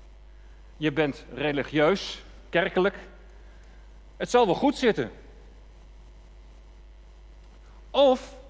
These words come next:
je hebt die zekerheid helemaal niet. En door angst geregeerd hou je maar krampachtig vast aan dat religieuze leventje en heb je heel sterk al die regeltjes nodig.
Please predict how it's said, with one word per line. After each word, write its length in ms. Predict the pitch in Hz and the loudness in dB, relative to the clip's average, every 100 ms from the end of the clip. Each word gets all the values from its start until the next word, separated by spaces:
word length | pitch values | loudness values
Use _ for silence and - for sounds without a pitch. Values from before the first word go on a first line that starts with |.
| - - - | -20 -20 -12
je 120 | - 208 | 0 2
hebt 180 | 202 | 4
die 120 | 196 151 | 2 2
zekerheid 580 | 165 160 170 165 165 | 2 2 0 -2 0
helemaal 500 | 175 175 208 285 311 | 2 2 2 2 2
niet. 340 | 269 165 - - - - - - - - - - - - - - | 2 2 0 -16 -20 -20 -20 -20 -20 -20 -20 -20 -20 -20 -20 -4
En 240 | 160 165 | 0 2
door 220 | 151 156 - | 2 0 -2
angst 420 | - 269 294 - - | 0 2 2 -2 -4
geregeerd 840 | 208 170 151 - 294 214 208 - - - | -2 -2 -2 -2 0 2 2 -4 -20 -8
hou 240 | 180 220 202 | -2 0 2
je 60 | |
maar 160 | 185 - | 2 2
krampachtig 800 | 196 196 180 233 262 - 190 - | 2 0 0 0 -2 -2 -8 -4
vast 360 | - 240 - | 0 0 0
aan 240 | - 202 196 | -2 -2 0
dat 160 | 190 | -2
religieuze 760 | 175 185 208 175 202 240 214 165 | 0 2 2 0 2 2 4 0
leventje 680 | 160 240 254 170 143 160 202 - - - - - | 2 2 2 -4 -2 -2 -4 -8 -20 -20 -12 -4
en 100 | 190 | 0
heb 160 | 196 | 0
je 100 | 185 | 0
heel 200 | 165 226 | 2 0
sterk 380 | - 226 226 190 | 0 -2 -2 -2
al 160 | 214 196 | -2 0
die 160 | 151 | 2
regeltjes 500 | 196 285 262 - 226 | 4 4 2 -4 0
nodig. 480 | 208 208 156 113 | 2 2 2 -2